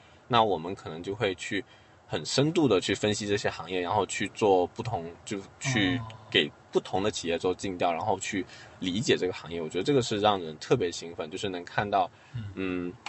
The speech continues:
Speaker 1: 社会的发展趋势，然后会有，其实算是能够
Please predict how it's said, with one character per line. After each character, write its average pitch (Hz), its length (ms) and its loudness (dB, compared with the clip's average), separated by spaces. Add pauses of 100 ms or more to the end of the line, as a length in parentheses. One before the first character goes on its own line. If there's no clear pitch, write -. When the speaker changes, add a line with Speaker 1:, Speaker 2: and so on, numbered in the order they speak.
(200)
Speaker 1:
社 143 180 4
会 135 100 6
的 110 60 4
发 110 140 6
展 104 140 0
趋 98 220 -6
势， 95 200 -6
然 82 120 -6
后 95 120 -4
会 104 160 -4
有， 67 300 -6 (420)
其 - 180 -6
实 160 180 -4 (400)
算 196 280 4
是 127 180 0
能 98 180 -2
够 98 180 2